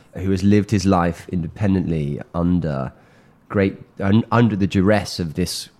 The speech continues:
quite mad family and these mad rules, and managed to carve out, um, you know, be a, be a bit of a lone wolf,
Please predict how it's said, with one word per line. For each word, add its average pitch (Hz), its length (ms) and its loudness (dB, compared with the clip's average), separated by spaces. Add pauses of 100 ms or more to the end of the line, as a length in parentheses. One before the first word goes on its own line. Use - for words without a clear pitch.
(220)
quite - 200 -6
mad 87 380 0
family 73 560 -6
and 71 200 -4
these 73 160 -8
mad 82 280 -2
rules, 80 500 -2
and 80 160 0
managed 90 460 -2
to 85 240 -4 (540)
carve 92 300 0
out, 87 460 -2
um, 85 420 -4 (720)
you 170 80 -4
know, 101 240 2
be 110 280 2
a, 104 60 2
be 117 200 0
a 110 40 2
bit 107 140 0
of 101 80 -2
a 101 60 4
lone 107 280 4
wolf, 104 440 -2